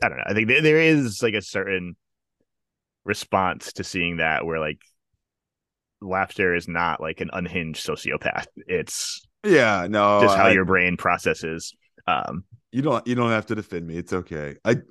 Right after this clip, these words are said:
Speaker 1: Okay.
Speaker 2: <laughs>
Speaker 1: I mean,
Speaker 2: I,
Speaker 1: I, I
Speaker 2: uh,
Speaker 1: was listening to our sudden death episode, and you did admit to murdering thirty people on that episode. So <laughs>
Speaker 2: Did I?
Speaker 1: Oh, yeah.
Speaker 2: I should go back and watch that or listen to that episode.
Speaker 1: <laughs> Edit that out, maybe. <laughs>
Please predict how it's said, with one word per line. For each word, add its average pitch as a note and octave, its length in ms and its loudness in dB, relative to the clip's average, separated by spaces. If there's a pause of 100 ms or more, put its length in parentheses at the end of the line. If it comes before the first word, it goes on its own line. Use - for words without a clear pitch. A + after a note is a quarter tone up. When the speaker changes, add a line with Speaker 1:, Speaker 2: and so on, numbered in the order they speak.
(140)
Speaker 1:
Okay. - 220 4
Speaker 2:
<laughs> - 200 -4
Speaker 1:
I B2+ 140 2
mean, C#3 160 4
Speaker 2:
I, C#3 140 6
Speaker 1:
I, C#3 140 6
I - 40 8
Speaker 2:
uh, C#3 40 10
Speaker 1:
was A#2+ 180 2
listening C#3+ 320 0
to A#2+ 80 0
our G#2+ 60 4
sudden G#2 320 -2
death F#2 180 -4
episode, D#2 480 -6
and E2+ 100 -4
you F2+ 100 -4
did G2 180 0
admit F#2 320 0
to - 80 -12
murdering D#2+ 540 -6
thirty E2 220 -6
people D2+ 440 -6
on F2 160 -6
that D#2 140 -6
episode. - 460 -10
So F#2 240 -4 (160)
<laughs> D#3 160 -12
Speaker 2:
Did A2 140 2
I? F#3+ 260 2 (520)
Speaker 1:
Oh, A2+ 120 4
yeah. D3 260 2 (340)
Speaker 2:
I G2 60 -4
should F#2+ 160 -8
go G2 80 0
back F2 200 -4
and D#2+ 80 -10
watch D#2 180 -10
that D2+ 200 -8
or - 60 -4
listen D#2+ 220 -6
to D2 60 -8
that D2 80 -8
episode. D2 380 -6 (260)
Speaker 1:
<laughs> - 260 -6
Edit G#2 220 0
that F#2 140 2
out, F2 180 0
maybe. D#2 440 -8
<laughs> - 60 -20